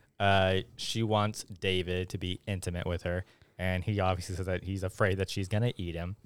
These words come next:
Um, Tony shows up in the back seat and asks her, like, certain questions. What's the first question that he asks?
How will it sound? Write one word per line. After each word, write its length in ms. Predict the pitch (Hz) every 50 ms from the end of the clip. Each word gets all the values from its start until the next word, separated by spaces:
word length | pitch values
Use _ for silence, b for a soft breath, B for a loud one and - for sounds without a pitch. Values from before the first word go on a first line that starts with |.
| - - b b b b b b _
Um, 560 | - 95 95 95 98 101 104 101 98 98 98 - _ _ _ _ _ _ _ _ _ _ _ _ _ _ _ _ _ _ _ _ _
Tony 320 | - 127 143 147 151 127
shows 300 | 113 - 131 113 110 101
up 140 | 104 95 -
in 80 | 92 92
the 80 | 90
back 320 | 80 - 92 87 87 - -
seat 300 | - 90 87 90 - - _ _
and 520 | - 90 90 87 87 87 87 92 95 - - - _ - _ _ _ _ -
asks 420 | 98 95 95 98 - - - - - - -
her, 280 | 113 107 107 107 110
like, 240 | 101 98 104 - - -
certain 320 | - - 117 113 107 110 107
questions. 360 | - 117 107 - - 120 117
What's 140 | 156 180 247
the 80 | 370
first 320 | - - - 95 98 - -
question 300 | - 120 117 - - 123
that 100 | 120 120
he 100 | 123 123
asks? 380 | 120 123 127 - - - -